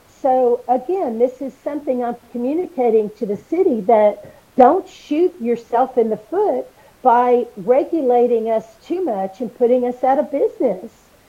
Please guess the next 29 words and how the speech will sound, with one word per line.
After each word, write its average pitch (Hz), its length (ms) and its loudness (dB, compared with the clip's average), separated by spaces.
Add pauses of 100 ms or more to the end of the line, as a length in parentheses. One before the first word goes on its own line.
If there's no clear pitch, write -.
(160)
because 254 420 2
we 294 320 2
are 294 180 4
increasing 269 920 -2
your 240 140 2
tourism, 240 920 -2 (400)
you 277 140 2
know, 226 120 4
tenfold. 220 840 -2 (460)
So, 233 560 4 (720)
you 277 60 -4
know, 208 360 -2
and, 294 180 -2
and 381 280 -4
they, 403 360 0
they 339 180 4
understand 277 600 -4
that 202 160 -4
as 185 200 -6
well. 196 260 -2
They 254 240 0
are 277 120 -2
definitely 320 520 -4
behind 226 380 -4
the 214 120 -2
eight 214 220 -2
ball 185 260 -2
on 190 140 2
these, 190 180 -6